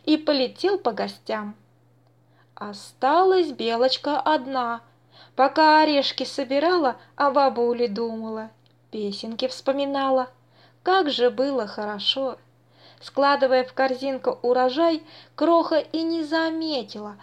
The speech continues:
как начала тихонечко напевать. Да все правильно, без запинок. А когда поняла, что песенки у нее получаются, так обрадовалась, что запела еще громче.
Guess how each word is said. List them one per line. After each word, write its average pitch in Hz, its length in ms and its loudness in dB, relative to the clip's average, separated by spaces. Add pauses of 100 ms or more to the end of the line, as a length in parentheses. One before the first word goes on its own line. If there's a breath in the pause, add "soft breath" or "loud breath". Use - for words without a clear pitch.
(120)
как 233 260 -4
начала 285 440 -4
тихонечко 277 760 -4
напевать. 269 800 -4 (480)
Да 202 180 -8
все 277 240 -6
правильно, 262 760 -2 (500)
без 208 240 -10
запинок. 220 800 -6 (1200 loud breath)
А 247 160 -2
когда 302 480 2
поняла, 359 560 2
что 311 240 -2
песенки 302 580 0
у 302 140 0
нее 311 320 0
получаются, 302 920 2 (520 loud breath)
так 311 440 4
обрадовалась, 262 960 2 (120)
что - 280 0
запела 285 540 2
еще 247 440 0
громче. 220 640 -6